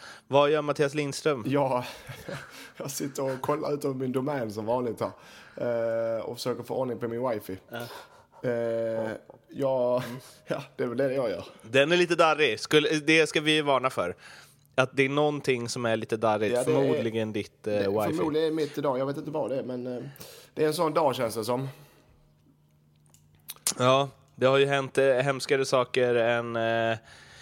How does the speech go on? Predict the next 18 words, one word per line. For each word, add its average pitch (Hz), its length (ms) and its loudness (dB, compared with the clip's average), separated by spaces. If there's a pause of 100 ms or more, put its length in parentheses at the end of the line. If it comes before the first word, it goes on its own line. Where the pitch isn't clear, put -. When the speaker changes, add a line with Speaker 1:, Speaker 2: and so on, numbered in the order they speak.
(300)
Speaker 1:
att 123 200 -4
du 127 120 4
inte 120 220 -6
blir 113 380 2
presenterad 113 640 -2
som 117 180 -4
Ljugarbänkens 113 600 -2
pärla 113 560 -2
eller 104 320 -4
att, 98 320 -6
eh, 107 340 0
wifit, 127 580 -4
eh, 104 480 0
krånglar, 101 680 -2
eh, 107 260 -2
nämligen 110 560 -2
Manchester-dådet. 120 1900 0
Eh, 98 60 -6